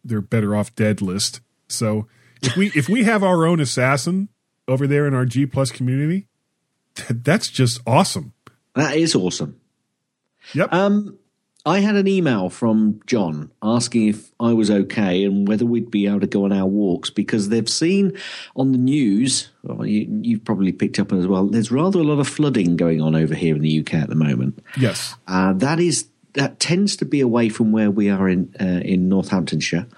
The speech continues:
Speaker 2: Uh, and in the town and where I live, we are relatively high up as well, so we're not gonna be quite so affected. But the other day going to work, um, part of the road that I go to work in,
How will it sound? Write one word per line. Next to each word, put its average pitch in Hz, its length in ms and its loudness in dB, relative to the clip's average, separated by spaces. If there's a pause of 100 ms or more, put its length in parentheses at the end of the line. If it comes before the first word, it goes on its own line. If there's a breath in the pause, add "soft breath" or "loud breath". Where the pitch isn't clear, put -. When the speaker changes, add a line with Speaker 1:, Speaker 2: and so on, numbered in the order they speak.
(460 loud breath)
Speaker 2:
Uh, 90 420 0
and 107 280 0
in 120 240 0
the 113 100 0
town 143 400 2
and 107 100 2
where 110 180 2
I 104 120 2
live, 101 300 2
we 120 260 0
are 107 160 2 (640)
relatively 117 560 2
high 101 300 0
up 90 180 0
as 82 100 -2
well, 80 240 2
so - 180 0
we're 120 220 2
not 101 200 0
gonna 90 160 4
be 82 340 0
quite - 240 0
so 90 120 0
affected. 104 520 0 (180)
But 120 420 0 (440 loud breath)
the 127 100 0
other 147 140 2
day 135 180 2
going 113 300 2
to 110 100 0
work, 107 680 0 (260)
um, 101 560 2 (320)
part 147 240 0
of 104 140 -4
the 113 80 2
road 101 500 2
that 90 140 0
I 90 180 0
go 98 220 -2
to 90 100 0
work 98 320 0
in, 73 280 -2